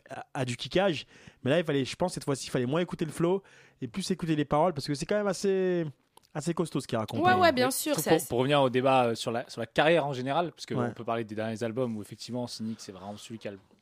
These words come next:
Speaker 3: peut-être le plus de, qui est le plus en retrait.
Speaker 1: Ouais.
Speaker 3: Euh,
Speaker 1: Et pourtant, je crois que c'est celui qui a le plus vendu, hein, parmi
Speaker 3: sur,
Speaker 1: les trois.
Speaker 3: j'allais dire sur la carrière, tu peux aussi te dire que Cynic, ça a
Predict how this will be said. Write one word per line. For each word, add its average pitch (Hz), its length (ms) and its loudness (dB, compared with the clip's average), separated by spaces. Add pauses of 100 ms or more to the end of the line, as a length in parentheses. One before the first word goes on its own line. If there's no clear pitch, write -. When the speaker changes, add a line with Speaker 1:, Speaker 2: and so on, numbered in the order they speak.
Speaker 3:
peut-être - 180 -20
le 104 60 -14
plus 113 240 -14
de, 104 420 -8 (920)
qui - 80 -16
est - 20 -12
le - 20 -16
plus 127 160 -4
en 123 100 2
retrait. 156 380 0 (160)
Speaker 1:
Ouais. 135 240 -4 (280)
Speaker 3:
Euh, 107 380 0
Speaker 1:
Et 110 60 -10
pourtant, 160 180 0
je - 60 -6
crois 196 100 -4
que - 60 -12
c'est 131 120 0
celui 139 200 0
qui 175 60 0
a 143 40 4
le 117 60 -4
plus 170 140 0
vendu, 156 280 2
hein, 113 80 -2
parmi 110 140 -2
Speaker 3:
sur, 117 100 -2
Speaker 1:
les - 40 -6
trois. 92 220 -8 (220)
Speaker 3:
j'allais 113 180 -2
dire 139 140 -2
sur - 140 -4
la 117 100 0
carrière, 147 520 0 (840)
tu - 140 -18
peux 131 120 -4
aussi 123 200 -4
te 117 60 -14
dire 175 180 -6
que 127 120 -6
Cynic, 143 400 -6
ça - 160 -6
a 107 40 -4